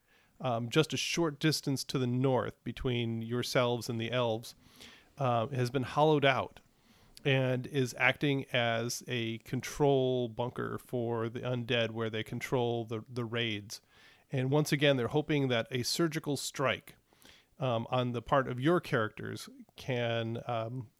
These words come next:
get the leader again and throw their efforts into chaos,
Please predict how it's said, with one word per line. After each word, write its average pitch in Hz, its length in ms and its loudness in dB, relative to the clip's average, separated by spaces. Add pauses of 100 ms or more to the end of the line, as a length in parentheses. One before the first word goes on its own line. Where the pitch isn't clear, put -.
(140)
get 135 380 -2
the 123 120 -2
leader 135 360 2
again 120 320 -2
and 113 140 -4
throw 123 220 -2
their 110 420 -4
efforts 123 340 -4
into 110 160 -6
chaos, - 580 -6